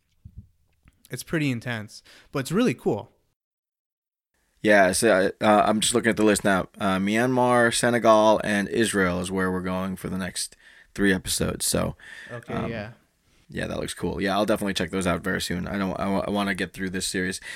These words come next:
Speaker 2: He's, he's so charismatic too. Just, uh, looking at how he throws himself into the training, um, and, uh, it, it's nice to see that he's so gung ho. He's actually going to be doing a, uh,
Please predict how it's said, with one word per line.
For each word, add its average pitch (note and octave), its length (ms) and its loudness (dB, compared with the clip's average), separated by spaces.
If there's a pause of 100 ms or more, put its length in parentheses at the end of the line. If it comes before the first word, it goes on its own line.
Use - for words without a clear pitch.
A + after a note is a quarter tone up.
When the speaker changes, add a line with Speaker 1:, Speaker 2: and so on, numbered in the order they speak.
Speaker 2:
He's, E3+ 260 6
he's D#3+ 200 4
so D3 180 10
charismatic G#2 640 4
too. F#2 240 2
Just, G2 240 0
uh, G2 140 4 (320)
looking A2 260 4
at A2 140 4
how G2+ 180 4
he G2+ 100 2
throws G2 240 0
himself G2 320 0
into F#2+ 140 -2
the F2+ 80 -2
training, F2+ 480 0 (300)
um, F#2+ 400 -2 (1120)
and, G2 260 -4
uh, F#2 200 -2
it, A#2+ 180 4
it's - 140 2
nice C3 180 4
to - 60 -2
see A#2+ 120 4
that G#2 140 4
he's G2+ 140 2
so G2 160 2
gung G2 240 0
ho. G2 180 2 (220)
He's G3+ 320 4
actually D3 380 8
going A#2+ 260 4
to B2+ 120 0
be A2 140 2
doing A#2 680 4 (680)
a, G#2 600 4 (180)
uh, F#2+ 460 0